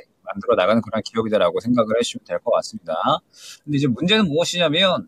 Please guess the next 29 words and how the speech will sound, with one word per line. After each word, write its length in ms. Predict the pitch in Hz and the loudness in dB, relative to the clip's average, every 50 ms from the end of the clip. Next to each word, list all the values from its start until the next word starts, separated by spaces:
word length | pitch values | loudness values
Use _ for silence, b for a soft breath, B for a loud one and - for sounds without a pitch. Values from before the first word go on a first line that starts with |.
| _ - | _ -4
자이언트 380 | - 127 135 175 196 185 - | 2 2 4 4 4 0 -4
스텝이 840 | 185 - - - 196 190 185 165 175 180 185 190 190 202 202 196 - - | -8 -6 0 4 4 4 4 4 4 2 4 2 2 0 -4 -6 -8 -4
예전에 500 | 139 147 180 196 185 202 202 196 190 180 | 0 2 2 4 4 4 4 4 4 2
이제 280 | 139 127 139 139 135 123 | 2 4 4 4 6 4
이 100 | 104 98 | 4 2
메타버스 480 | 104 107 - - - 165 156 - - | 0 0 0 0 0 0 0 0 -2
관련주들이 580 | - - 113 117 123 120 120 117 - 120 117 110 | 2 4 4 6 6 4 2 -2 -4 -6 -6 -4
굉장히 320 | 101 98 95 110 110 107 | -4 -6 -2 0 0 0
주목을 400 | 104 - - 107 110 113 110 110 98 | 0 0 0 2 2 2 2 0 -2
받을 300 | - - 90 95 107 101 | -2 -4 0 0 0 -2
때는 420 | - _ 98 92 92 98 113 110 | 0 _ -2 -2 0 2 0 0
그래도 360 | 95 98 98 95 104 110 113 B B B B B B | 2 2 0 2 2 2 0 B B B B B B
어느 220 | - 101 110 120 | 4 6 6 8
정도 240 | 120 120 120 113 120 | 6 6 4 2 2
시장에 340 | 117 - - 151 139 135 127 | 0 0 0 2 2 0 0
관심을 460 | 120 - 107 107 104 - 135 131 127 | -2 -2 -2 -2 -2 -2 -4 -4 -4
받으면서 800 | 113 98 92 90 110 107 107 101 101 101 - 131 135 147 139 139 - | -4 -6 -8 -6 -4 -2 -2 -2 -4 -2 0 2 2 2 2 -2 -4
쭉쭉쭉 480 | 156 156 - - 151 139 _ 151 131 | -12 -14 -12 -12 -12 -12 _ -16 -8
상승이 360 | - 165 160 151 147 151 151 | -6 -4 -4 -4 -4 -4 0
나와줬었지만 1000 | 127 98 90 101 - - 107 98 - 143 131 - - 95 110 139 139 113 90 82 B B B B B B B | 2 4 4 4 2 0 -10 -6 -6 -6 -6 -4 -2 2 4 6 6 4 2 -2 B B B B B B B
지금은 380 | - - 151 165 202 208 180 | -2 -2 0 2 4 4 6
메타버스 420 | 127 117 - - 214 214 202 - 196 | 6 6 6 6 4 2 2 4 6
관련주들이 500 | 196 202 190 196 190 175 170 180 180 180 | 6 6 6 4 0 0 -2 0 0 2
완전히 440 | 170 123 101 113 123 135 196 196 180 | 2 2 2 2 0 2 0 0 0
시장에서 400 | - - 185 196 190 185 - 170 | 0 2 2 2 2 2 -2 -2
관심이 400 | - - 135 139 131 147 143 135 | 0 0 0 2 0 -2 0 0
다 80 | 139 127 | 0 0
죽어버린 560 | - - - - 120 170 196 190 180 160 131 120 | 0 -2 -6 -2 4 4 6 6 6 6 4 4
상황이죠. 640 | - 135 143 147 135 104 90 85 92 98 95 - | 0 0 2 2 2 0 -2 0 0 0 0 0